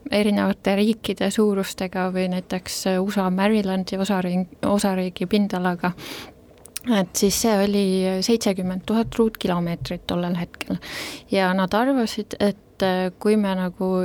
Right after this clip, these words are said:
jätkame samas tempos, pluss tulevad juurde veel kõik kliima soojenemise mõjud, et veetemperatuur tõuseb, nendele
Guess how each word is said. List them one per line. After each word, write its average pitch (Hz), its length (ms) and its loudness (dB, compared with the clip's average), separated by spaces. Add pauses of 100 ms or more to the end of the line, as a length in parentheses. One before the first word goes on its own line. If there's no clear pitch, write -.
(180)
jätkame 240 440 0
samas 208 360 0
tempos, 208 480 0
pluss - 280 -6
tulevad 185 320 2
juurde 190 400 -2
veel 175 160 -4
kõik 180 240 -6
kliima 254 320 2
soojenemise 185 720 -2
mõjud, 185 400 0
et - 220 -6
veetemperatuur 180 880 -2
tõuseb, 269 480 0 (400)
nendele 180 540 0